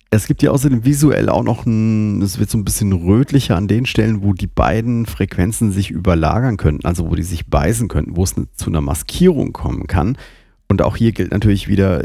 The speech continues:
äh, zum einen ist es nicht so richtig gut sichtbar, also diese, diese Hervorhebung ist nicht, visuell noch nicht so richtig gelungen. Ich bin sicher, da werden die in irgendeinem Update noch ein, etwas ein bisschen deutlicher machen.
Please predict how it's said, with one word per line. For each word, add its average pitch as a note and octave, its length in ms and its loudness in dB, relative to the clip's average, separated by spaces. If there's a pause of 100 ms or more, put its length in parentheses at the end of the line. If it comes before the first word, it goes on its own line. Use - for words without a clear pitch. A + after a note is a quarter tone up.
äh, G#1+ 220 -8 (1300)
zum B2 220 2
einen A#2 300 -2
ist A#2 100 -4
es B2 140 0
nicht B2+ 160 2
so A#2 100 2
richtig A2+ 400 0
gut G2+ 240 -2
sichtbar, C3+ 720 0
also F2+ 220 0
diese, F2 420 2 (400)
diese E2+ 220 0
Hervorhebung A2+ 760 2
ist - 220 -4
nicht, F#2 200 -4
visuell F#2 360 2
noch G#2+ 100 2
nicht G2+ 160 2
so G2 120 0
richtig F#2 280 -2
gelungen. F#2 240 2
Ich - 140 -4
bin F#2 100 0
sicher, F#2+ 220 0
da F2 180 4
werden E2+ 300 0
die E2 260 -2
in E2 140 -2
irgendeinem E2 360 0
Update - 360 0
noch D2+ 120 -2
ein, - 200 -6
etwas - 280 -2
ein D#2+ 80 -4
bisschen D#2 220 -4
deutlicher G2+ 420 2
machen. G2+ 360 0